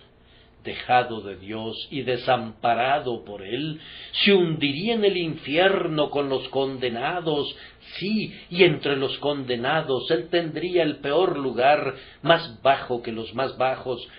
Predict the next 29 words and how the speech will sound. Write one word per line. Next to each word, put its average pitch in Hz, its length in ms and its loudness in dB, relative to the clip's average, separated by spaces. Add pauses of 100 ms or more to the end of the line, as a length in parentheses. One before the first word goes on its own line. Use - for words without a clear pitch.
(260)
encontrando 127 1000 -2
en 117 80 -4
las 120 200 -4
más 131 220 -4
hondas 123 440 0
profundidades 123 1000 -2 (280)
una 175 240 4
profundidad 147 720 0
más 143 340 -2
honda, 165 520 -2 (340)
descubriendo 156 880 0
en 131 100 0
la 123 100 0
ira 151 240 0
de 120 140 -4
Dios 151 420 -2 (160)
algo 180 260 4
más 185 300 0
terrible 156 640 0
que 131 120 0
la 117 140 0
ira 139 280 -2
ordinaria 117 760 -4
que 110 140 -12
cae 117 420 -4
sobre 110 320 -6
los 107 160 -10 (160)
pecadores 123 720 0
comunes. 92 680 -10